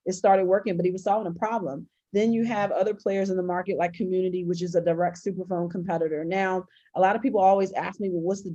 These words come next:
difference?" I said, "Well, it's a later player coming to the market, but competition is good for anybody." Um, at the same time, it's a features thing. And, you know, I,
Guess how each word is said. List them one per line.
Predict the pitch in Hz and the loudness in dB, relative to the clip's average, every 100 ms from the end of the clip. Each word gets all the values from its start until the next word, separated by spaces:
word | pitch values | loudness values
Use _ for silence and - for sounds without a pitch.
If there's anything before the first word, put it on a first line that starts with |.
| 190 | -4
difference?" | 202 160 220 | -4 -4 -4
I | |
said, | 226 233 | -2 0
"Well, | 214 196 - | 2 2 0
it's | 208 | 0
a | 247 | 2
later | 220 220 | 4 2
player | 220 220 196 196 | 0 0 0 -2
coming | 202 202 | -4 -2
to | 240 | -2
the | 233 | 0
market, | 190 175 175 160 | 0 -2 -2 -2
but | 180 | -2
competition | 240 214 208 254 254 220 | -4 -10 -10 -10 -6 -6
is | 190 | -4
good | 190 175 | -4 -4
for | 175 | -4
anybody." | - 262 180 139 95 87 - _ _ _ | -4 -4 -2 -2 -4 -8 -14 _ _ _
Um, | 180 190 | 0 0
at | 196 | 0
the | 185 | -2
same | - 208 208 | -2 0 -2
time, | 208 196 190 | -2 -2 -2
it's | 185 190 | -4 -6
a | 175 | -4
features | 226 226 226 220 | -2 -2 -4 -4
thing. | 226 220 220 226 - _ _ - | -4 -4 -4 -8 -14 _ _ -2
And, | 190 190 202 | 2 2 2
you | 214 | 2
know, | 190 | 2
I, | 127 196 | 2 0